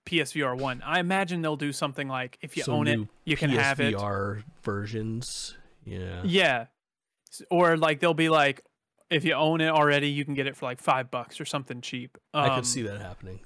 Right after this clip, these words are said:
Speaker 2: They need to expand that catalog, because that's the thing that I hear most often for P S V R owners is
Speaker 1: Yeah.
Speaker 2: it's great when there's something to play on it,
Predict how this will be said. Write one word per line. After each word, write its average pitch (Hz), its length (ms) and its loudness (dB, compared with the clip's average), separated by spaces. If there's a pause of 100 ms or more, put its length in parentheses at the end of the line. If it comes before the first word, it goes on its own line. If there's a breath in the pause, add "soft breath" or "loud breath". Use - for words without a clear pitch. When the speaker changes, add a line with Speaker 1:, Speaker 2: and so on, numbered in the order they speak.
Speaker 2:
They 131 180 0
need 139 340 0
to 120 320 0
expand 110 440 -6
that 95 160 -8
catalog, 90 440 -10
because 123 200 -2
that's 175 200 4
the 190 100 -2
thing 180 180 2
that 147 120 4
I 143 100 2
hear 139 220 0
most 131 360 0
often 120 320 -4
for 107 100 -10
P 120 200 -4
S 110 120 -2
V 107 120 -8
R 135 200 -4
owners 85 340 -10 (420 loud breath)
is 107 380 0
Speaker 1:
Yeah. 107 160 -2 (480 soft breath)
Speaker 2:
it's 139 140 -2
great 151 400 4
when 127 140 -2
there's 120 120 0
something 123 220 0
to 104 60 -4
play 117 240 -4
on 73 160 -10
it, - 120 -18